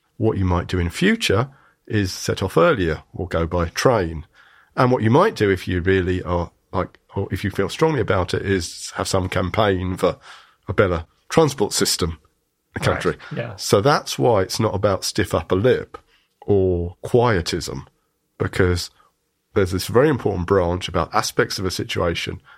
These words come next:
Speaker 1: that you can change where you, you don't wanna do your best to change it if it's worth changing.
Speaker 2: Yeah.
Speaker 1: Does that make any sense?
Speaker 2: Yeah, completely. So the case of being angry when you're stuck in traffic, or I, I often get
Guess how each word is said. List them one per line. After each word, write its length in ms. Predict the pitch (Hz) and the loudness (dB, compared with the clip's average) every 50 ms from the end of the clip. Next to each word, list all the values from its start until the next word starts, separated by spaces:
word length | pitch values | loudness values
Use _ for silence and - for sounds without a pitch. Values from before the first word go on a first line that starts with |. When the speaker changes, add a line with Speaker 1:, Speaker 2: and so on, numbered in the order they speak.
| _ _ | _ _
Speaker 1:
that 180 | - 101 98 - | -4 -4 -2 -4
you 80 | 90 | -6
can 300 | - - 143 151 156 151 | -2 0 0 2 2 0
change 640 | - - - 78 76 80 90 98 117 135 - - - _ _ _ _ _ _ _ _ _ _ _ _ _ | 0 0 0 0 0 0 0 -2 -2 -2 -4 -6 -10 _ _ _ _ _ _ _ _ _ _ _ _ _
where 440 | - 101 101 101 101 101 98 95 95 - _ _ _ _ | -2 0 2 2 4 4 2 0 -2 -4 _ _ _ _
you, 480 | 104 104 101 101 98 98 92 90 - - _ _ _ _ _ _ | -4 0 2 2 2 2 0 -2 -6 -10 _ _ _ _ _ _
you 60 | - - | -6 -2
don't 200 | - 123 120 135 | 0 2 2 4
wanna 140 | 135 117 101 | 2 2 4
do 80 | 101 117 | 4 2
your 120 | 107 95 | 4 4
best 220 | - 131 120 - - | 4 2 2 0 -2
to 60 | - | 0
change 340 | - - 147 147 127 95 - | 2 2 2 2 2 0 -2
it 100 | 78 - | -4 -4
if 80 | - - | -4 -6
it's 160 | - - - | -4 0 0
worth 180 | 104 92 90 - | 0 0 0 0
changing. 460 | - 110 95 95 90 80 76 - - - _ _ _ _ _ _ _ _ _ _ _ | 0 2 2 0 0 -4 -6 -8 -10 -14 _ _ _ _ _ _ _ _ _ _ _
Speaker 2:
Yeah. 200 | 127 120 113 110 | -4 -4 -4 -6
Speaker 1:
Does 100 | 120 - | -6 -4
that 120 | - - | -2 -2
make 160 | 98 101 - 110 | 0 0 0 0
any 100 | 110 98 | -2 0
sense? 460 | - - 101 90 85 82 - - - _ | 0 0 0 0 -2 -4 -10 -14 -10 _
Speaker 2:
Yeah, 260 | - 131 139 143 135 | 0 2 2 2 2
completely. 540 | 131 - 151 131 - 139 - - 113 113 117 - - - - | 0 -2 -4 -2 -2 -2 -2 -2 -4 -6 -6 -10 -20 -20 -4
So 200 | - 165 175 - - _ - | -2 0 0 0 -4 _ -6
the 100 | - 156 | -4 -2
case 200 | - 185 190 - | 0 0 0 0
of 60 | 247 | 0
being 160 | 190 151 131 147 | -2 -2 0 0
angry 380 | 131 127 120 127 123 117 127 | -2 -2 0 -2 -2 -2 -4
when 240 | 139 147 127 117 113 | -4 -4 -4 -4 -2
you're 100 | 110 107 | -4 -4
stuck 220 | - - 117 - | -4 -6 -6 -6
in 60 | 127 113 | -6 -8
traffic, 420 | - - 117 - - 117 113 - | -6 -6 -8 -6 -8 -8 -8 -6
or 100 | 113 113 | -4 -2
I, 160 | 117 127 131 | 0 0 0
I 200 | 139 - 135 143 | 0 2 2 2
often 280 | 151 151 143 - 143 127 | 2 2 0 -2 0 0
get 280 | 131 123 123 - - | 2 0 0 -2 -8